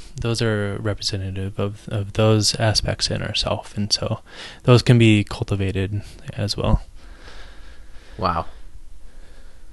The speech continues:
Speaker 2: Well, I think we're at, we're at an hour here, my
Speaker 1: Okay,
Speaker 2: friend.
Speaker 1: sounds good. I know I can
Speaker 2: Uh,
Speaker 1: keep on talking.
Speaker 2: I love it. I, I w-, could go on all day with you here. Uh, what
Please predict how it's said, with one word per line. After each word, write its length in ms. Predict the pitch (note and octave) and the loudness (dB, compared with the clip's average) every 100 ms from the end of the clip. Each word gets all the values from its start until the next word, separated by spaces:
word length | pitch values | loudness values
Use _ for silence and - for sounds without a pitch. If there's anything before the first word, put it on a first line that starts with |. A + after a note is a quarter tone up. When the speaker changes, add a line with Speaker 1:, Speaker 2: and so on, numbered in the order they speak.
| - - - | -18 -18 -12
Speaker 2:
Well, 100 | - | -8
I 120 | G#2+ - | -8 -4
think 180 | B2+ | 0
we're 100 | A#2+ | 4
at, 240 | F2+ - - | 4 2 -4
we're 140 | G#2 | 0
at 120 | A2+ | 2
an 120 | G2+ F#2 | 4 4
hour 300 | G2+ F#2+ G2 | 6 4 2
here, 280 | G2+ F#2+ | 0 0
my 80 | F#2+ | 0
Speaker 1:
Okay, 80 | F#2 | -2
Speaker 2:
friend. 340 | F2 E2+ F2+ | 0 0 0
Speaker 1:
sounds 260 | - G#2 F#2+ | -2 -4 -2
good. 280 | A2+ A#2 G#2+ - | 0 0 0 -2
I 60 | G#2 | -2
know 160 | G2+ G#2 | 0 0
I 80 | |
can 160 | G2 G2+ | 0 2
Speaker 2:
Uh, 140 | F#2 | 4
Speaker 1:
keep 100 | - | 4
on 120 | G#2+ G2+ | 0 -4
talking. 340 | G#2 - G#2 - - - | -6 -6 -8 -10 -2 2
Speaker 2:
I 120 | A2 | 4
love 300 | G2+ A2 G2+ | 8 6 6
it. 180 | F2 - - | 2 -4 -4
I, 200 | A2 G#2 - | 2 4 4
I 140 | G2+ G#2 | 4 4
w-, 180 | G#2+ | 2
could 380 | G#2+ - A2+ A#2 | -2 -4 -2 6
go 140 | A2+ A2 | 10 12
on 160 | G#2 | 12
all 160 | G2+ F#2+ | 10 8
day 180 | G2 G#2 | 6 4
with 240 | E2 - | 2 -4
you 160 | G#2+ F#2+ | -4 -6
here. 280 | F2 F#2 - - - - | -6 -8 -8 -8 -6 6
Uh, 320 | G2 F#2+ F#2 - - - | 8 8 6 0 -8 -6
what 480 | G2 A2 C3 C#3+ | 2 8 8 6